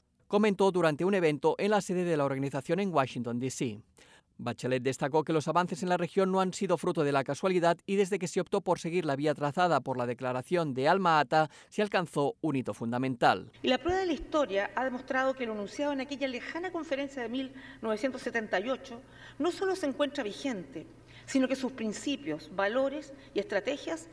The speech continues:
Speaker 2: resuenan con más fuerza ante las problemáticas complejas que vivimos en el mundo de hoy. Pero cuatro décadas después, su huella sigue entre nosotros, ofreciendo una orientación que sustenta parte importante de los consensos que se necesitan para lograr la salud universal.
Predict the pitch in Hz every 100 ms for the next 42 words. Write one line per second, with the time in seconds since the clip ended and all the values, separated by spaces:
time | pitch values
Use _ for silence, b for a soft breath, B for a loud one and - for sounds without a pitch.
0 | B B 240 - 294 302 294 196 277 -
1 | 320 320 330 - 254 254 226 - 196 185
2 | 185 233 - 277 - 233 196 - - -
3 | B B B 220 208 226 214 196 175 170
4 | 151 135 135 135 - - 269 277 370 381
5 | 359 349 330 302 294 294 170 214 - -
6 | B B - 254 226 277 294 285 - 240
7 | 202 185 147 - - - - - B B
8 | B 208 202 - 285 285 269 233 220 214
9 | - 294 285 277 247 - 277 277 269 262
10 | 262 220 196 - 285 320 330 277 - 214
11 | 196 269 269 277 - 190 160 - 294 302
12 | 330 339 B B B 214 202 196 190 214
13 | 226 233 226 226 220 208 208 -